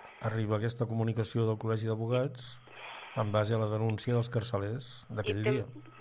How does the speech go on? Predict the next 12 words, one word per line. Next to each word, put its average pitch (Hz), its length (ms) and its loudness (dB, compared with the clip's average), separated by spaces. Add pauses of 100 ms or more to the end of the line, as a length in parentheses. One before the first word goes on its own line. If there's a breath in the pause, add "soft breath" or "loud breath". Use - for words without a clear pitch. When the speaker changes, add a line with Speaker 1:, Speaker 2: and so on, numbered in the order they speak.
Speaker 2:
mm, 220 200 4 (140)
i - 100 6
te'n 214 240 8
penedeixes 214 540 8
molt 240 420 10
de 202 80 12
no 202 80 6
haver 202 160 8
fet 208 160 6
la 196 100 12
denúncia, 214 480 6
perquè 180 360 6